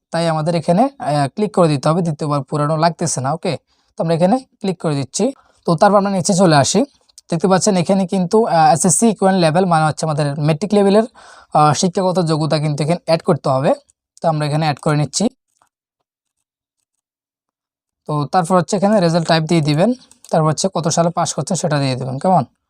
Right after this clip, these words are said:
তারপর হচ্ছে আপনাকে এখানে ইন্টার লেভেলটা, আহ, থাকলে দিয়ে দিবেন, অন্যথায় দেওয়ার কো-, কোনো প্রয়োজন নেই। তারপর হচ্ছে গ্রুপ দিতে হবে।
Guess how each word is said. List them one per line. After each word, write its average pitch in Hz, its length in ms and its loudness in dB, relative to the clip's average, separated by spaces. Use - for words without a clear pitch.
তারপর 180 240 0
হচ্ছে 180 200 0
আপনাকে 185 280 0
এখানে 185 240 0
ইন্টার 170 220 0
লেভেলটা, 165 680 4
আহ, 143 60 0
থাকলে 156 300 -2
দিয়ে 175 160 4
দিবেন, 156 280 0
অন্যথায় 160 320 0
দেওয়ার 156 180 2
কো-, 165 160 -6
কোনো 170 200 0
প্রয়োজন 156 340 0
নেই। 175 180 0
তারপর 175 140 -2
হচ্ছে 180 280 -2
গ্রুপ 165 260 0
দিতে 156 220 0
হবে। 151 280 0